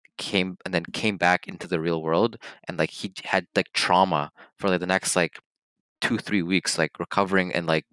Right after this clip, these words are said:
grieving his family that he had lost in the one hour of twenty-five, like, twenty-five years life that he lived in the one hour. Like, that's how powerful they are. Does that make sense, like, what I just said?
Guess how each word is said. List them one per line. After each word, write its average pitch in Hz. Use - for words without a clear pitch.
grieving 90
his 90
family 85
that 85
he 87
had 82
lost 80
in 92
the 87
one 85
hour 85
of 71
twenty-five, 85
like, 80
twenty-five 85
years 80
life 78
that 80
he 80
lived 80
in 78
the 78
one 78
hour. -
Like, -
that's 107
how 107
powerful 85
they 73
are. 78
Does -
that 110
make 110
sense, 107
like, 95
what 87
I 85
just 85
said? 90